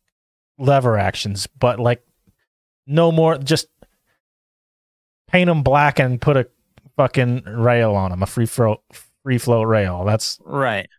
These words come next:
Speaker 1: pretty much all
Speaker 2: Right.
Speaker 1: I want. I want a side load thirty thirty lever action with a, with a nice rail on it, and that's much as I can, much I can do.
Speaker 2: Yeah,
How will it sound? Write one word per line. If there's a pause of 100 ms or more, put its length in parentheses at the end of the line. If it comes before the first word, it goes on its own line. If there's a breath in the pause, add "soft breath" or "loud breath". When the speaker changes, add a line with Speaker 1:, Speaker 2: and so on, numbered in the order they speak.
(160)
Speaker 1:
pretty
much
all
Speaker 2:
Right.
Speaker 1:
I
want.
I
want
a
side
load
thirty
thirty
lever
action
with
a, (140)
with
a
nice
rail
on
it,
and
that's (1200 loud breath)
much
as
I
can, (880)
much
I
can
do. (1120)
Speaker 2:
Yeah,